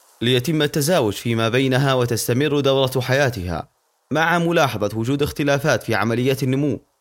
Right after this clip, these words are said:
بين الأنواع المختلفة من هذه الحشرات. غالبًا ما تعتبر أدلة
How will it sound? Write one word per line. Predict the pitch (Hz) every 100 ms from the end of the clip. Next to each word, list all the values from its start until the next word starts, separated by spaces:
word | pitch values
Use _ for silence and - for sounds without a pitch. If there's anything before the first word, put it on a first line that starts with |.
| -
بين | 143 143
الأنواع | 139 131 131 143
المختلفة | 135 131 - 135 131
من | 120 113
هذه | 113 107 110
الحشرات. | 104 117 107 87 85 - _ _ _ _ _ _ _ _ _ _ _ _ _ _ - 370 - _ _ _ _ _ _ -
غالبًا | 104 170 165 113
ما | 110
تعتبر | 107 101 131 117 110 117
أدلة | 135 135